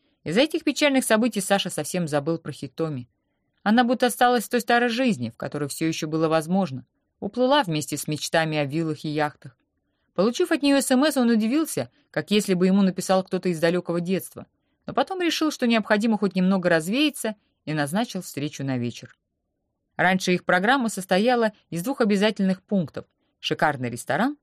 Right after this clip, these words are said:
плюс гостиница. Сейчас о роскоши необходимо было забыть, так как Саша включил режим экономии. От этих слов веяло казематом, сыростью и тюрей.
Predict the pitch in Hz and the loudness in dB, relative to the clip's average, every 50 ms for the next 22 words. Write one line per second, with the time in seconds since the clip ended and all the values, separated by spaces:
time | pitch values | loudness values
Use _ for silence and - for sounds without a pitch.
0 | _ _ _ - 247 294 254 208 208 196 - - 151 143 135 123 120 - - - | _ _ _ -4 -4 -2 0 0 0 0 -2 -4 -4 -4 -4 -4 -6 -10 -14 -20
1 | - _ _ _ _ _ _ _ _ _ - 185 - - 311 302 - 226 214 233 | -20 _ _ _ _ _ _ _ _ _ -12 -8 -2 -2 -2 0 2 0 0 0
2 | 226 - - 196 - 196 175 175 165 - - 170 151 147 170 175 165 151 139 160 | -2 -4 -6 -6 -4 -2 -2 -2 -2 -2 0 -2 -2 0 -2 -4 -4 -2 -2 0
3 | 160 156 147 131 143 - 143 170 160 - - _ _ _ _ _ - 143 - - | 0 0 0 0 -2 -2 -2 -2 -6 -6 -10 _ _ _ _ _ -6 -6 -4 -4
4 | 131 - - - 240 247 - 220 - - 160 147 - 175 170 165 151 143 135 156 | -6 -6 -2 -2 -2 -2 -2 -6 -4 -4 -4 -4 -2 -4 -4 -4 -4 -4 -4 -4
5 | 156 147 135 147 143 147 151 143 135 117 120 - - _ _ _ _ _ _ _ | -4 -4 -2 -2 -2 -2 -2 -4 -4 -6 -8 -10 -16 _ _ _ _ _ _ _
6 | _ _ _ _ - 202 - 330 320 - 277 - - 302 311 269 214 247 277 262 | _ _ _ _ 0 2 2 2 2 0 -2 0 2 2 2 4 4 4 4 4
7 | 240 220 196 214 190 156 175 180 185 214 262 277 - 233 220 202 - - 208 190 | 4 4 4 4 2 4 4 4 6 6 4 4 2 -2 -2 -2 -2 -2 -2 -2
8 | 190 175 - - - - - - 156 135 - - 143 139 131 131 127 120 - | -2 -2 -4 -6 -6 -6 -6 -6 -8 -10 -8 -8 -6 -6 -4 -6 -6 -8 -12